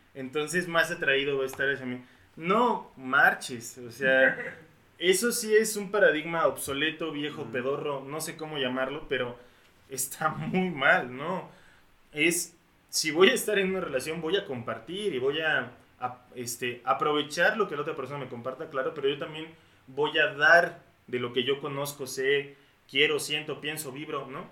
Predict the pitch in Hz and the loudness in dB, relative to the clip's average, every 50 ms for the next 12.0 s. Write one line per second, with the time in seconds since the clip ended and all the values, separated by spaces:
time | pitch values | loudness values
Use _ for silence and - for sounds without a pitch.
0 | - - - _ _ _ _ _ _ _ _ _ _ _ _ _ 170 175 175 175 | -20 -20 -20 _ _ _ _ _ _ _ _ _ _ _ _ _ 0 0 2 6
1 | - 196 185 - 202 190 190 226 226 233 220 220 214 214 214 220 185 160 - - | 6 6 6 6 4 2 4 4 4 4 4 2 0 0 -2 -2 -2 -2 -2 -2
2 | 160 170 175 190 180 165 131 - 131 127 120 117 113 110 - - 143 160 180 175 | -2 -2 0 0 0 -2 -2 -2 -4 -6 -6 -6 -10 -12 -10 -10 -10 -10 -10 -12
3 | - - 117 104 104 110 123 131 - - _ _ _ _ _ - 143 143 156 156 | -14 -16 -18 -18 -16 -16 -18 -18 -20 -20 _ _ _ _ _ -12 -8 -6 -6 -4
4 | 160 190 175 170 170 175 170 175 180 170 - 151 127 - - 147 143 151 151 156 | -2 0 2 4 4 2 2 0 -6 -6 -4 -4 -6 -4 -2 0 0 0 0 -2
5 | 160 - - 151 135 127 123 120 123 117 - 143 135 135 143 143 139 131 123 120 | -4 -10 -12 -10 -10 -10 -10 -10 -14 -10 -6 -4 -2 -2 0 0 -2 -2 -4 -6
6 | - - _ _ _ _ _ _ - 143 139 139 139 151 147 139 135 139 135 139 | -10 -18 _ _ _ _ _ _ -2 0 0 0 0 2 4 6 6 6 6 6
7 | 139 143 139 - - - 120 110 110 110 107 107 - _ _ _ _ _ _ _ | 4 2 2 0 -8 -12 -12 -10 -10 -10 -12 -14 -16 _ _ _ _ _ _ _
8 | _ _ - 127 139 139 143 147 139 143 147 151 151 156 147 - - - 123 123 | _ _ -4 -2 -2 -2 0 0 2 2 4 4 2 0 -6 -14 -14 -10 -6 -6
9 | 127 127 127 127 127 123 143 139 147 139 139 131 123 139 135 131 127 120 120 123 | -6 -4 -6 -6 -6 -6 -8 -8 -8 -8 -8 -8 -4 -4 -2 -2 -4 -6 -8 -10
10 | 117 - 147 147 143 135 123 123 123 127 131 135 131 131 131 127 - 139 131 - | -12 -12 -8 -6 -4 -4 -4 -4 -4 -6 -6 -4 -4 -4 -6 -6 -6 -10 -14 -14
11 | 131 139 139 135 131 123 113 113 - 139 131 123 123 120 123 127 131 131 123 123 | -14 -12 -12 -12 -12 -12 -14 -14 -12 -12 -12 -10 -8 -4 -4 -2 -2 -4 -6 -10